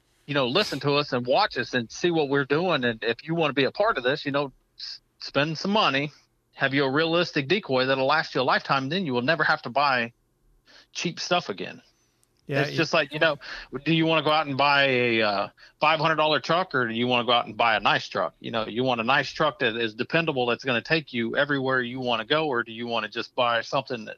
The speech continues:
Speaker 1: hey, I don't even know if this thing's gonna be to the other side of town?
Speaker 2: <laughs>
Speaker 1: That's exactly how it is with turkey decoys.
Speaker 2: Yeah. Yeah, we've actually had, um, and it's, it's pretty,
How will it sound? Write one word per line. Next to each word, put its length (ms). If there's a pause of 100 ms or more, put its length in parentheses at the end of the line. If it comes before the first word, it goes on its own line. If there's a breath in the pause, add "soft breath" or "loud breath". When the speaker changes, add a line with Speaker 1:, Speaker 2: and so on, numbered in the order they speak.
(160)
Speaker 1:
hey, 160
I 80
don't 100
even 140
know 80
if 80
this 140
thing's 200
gonna 200
be 100
to 80
the 80
other 160
side 200
of 60
town? 320 (140)
Speaker 2:
<laughs> 160
Speaker 1:
That's 200
exactly 380
how 100
it 60
is 160
with 140
turkey 260
decoys. 460 (720)
Speaker 2:
Yeah. 300 (580 loud breath)
Yeah, 160
we've 240
actually 320
had, 340 (180)
um, 440 (260)
and 140
it's, 180
it's 160
pretty, 420